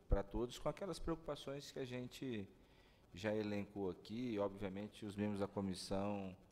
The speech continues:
estão atentos aqui aos comentários dos senhores. Isso já nos dá um norte bastante interessante do entendimento desse plenário a respeito dessa questão, né? Tanto aí também a preocupação do colega Napoleão do ponto de vista ético. Acho que nós temos que,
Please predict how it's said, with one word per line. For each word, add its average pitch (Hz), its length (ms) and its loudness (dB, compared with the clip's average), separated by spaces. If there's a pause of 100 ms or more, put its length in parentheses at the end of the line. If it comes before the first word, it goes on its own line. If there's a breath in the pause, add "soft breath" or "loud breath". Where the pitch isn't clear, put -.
(380 loud breath)
estão 110 260 -2
atentos 101 520 0
aqui 92 280 -2
aos 92 300 0
comentários 92 580 0
dos 90 160 -8
senhores. 92 640 0
Isso 98 220 -4
já 101 160 0
nos 98 160 -2
dá 98 100 0
um 101 80 0
norte 98 340 -2
bastante 95 460 -4
interessante 104 800 -2
do 85 100 -6
entendimento 87 640 -4
desse 87 280 -4
plenário 87 580 -4 (640 loud breath)
a 87 80 -10
respeito 95 480 -2
dessa 90 260 -2
questão, 101 640 -2 (400 loud breath)
né? 104 200 -4 (520 loud breath)
Tanto 98 300 -2
aí 95 220 0
também 92 260 0
a 92 40 -4
preocupação 92 500 -4
do 92 80 -2
colega 87 320 0
Napoleão 87 440 -2
do 87 80 -2
ponto 87 280 -4
de - 20 -12
vista 85 280 -4
ético. 92 380 0
Acho 113 160 -8
que - 60 -20
nós - 160 -12
temos 101 160 -2
que, - 80 -14